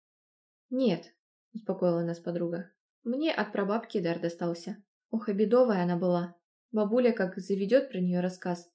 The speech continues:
так волосы шевелятся. Уже настрадались от ее языка и выходок клановские, страсть.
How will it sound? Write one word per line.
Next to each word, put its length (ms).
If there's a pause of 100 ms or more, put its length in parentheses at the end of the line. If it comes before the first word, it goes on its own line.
(140)
так 200
волосы 380
шевелятся. 640 (540)
Уже 200
настрадались 640
от 120
ее 200
языка 440
и 60
выходок 380
клановские, 680
страсть. 520